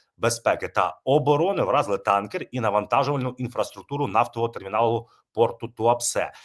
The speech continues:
Друзі, зафіксовано п'ять влучань безпілотників. Унаслідок прильотів загорівся танкер та виведено з ладу щонайменше чотири нафтоналивні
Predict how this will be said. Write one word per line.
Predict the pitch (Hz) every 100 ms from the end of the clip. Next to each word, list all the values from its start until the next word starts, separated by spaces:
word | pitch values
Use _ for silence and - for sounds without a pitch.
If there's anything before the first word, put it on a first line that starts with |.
| - _
Друзі, | 127 139 95
зафіксовано | 156 160 208 - 147 135 156 165
п'ять | - 101 120 143
влучань | 127 104 117 101
безпілотників. | 110 - 117 85 - 82 85 -
Унаслідок | 135 151 120 - 98 98 _
прильотів | 139 185 135 127 127 151 - - _
загорівся | 104 131 185 -
танкер | 196 127 117 123 165 165
та | 123
виведено | 131 160 131 110
з | 87
ладу | 110 135 156
щонайменше | - - 117 117 135 131 123
чотири | - 139 123 147 156 147
нафтоналивні | 107 123 - 135 117 - _ 104 113 113 113 123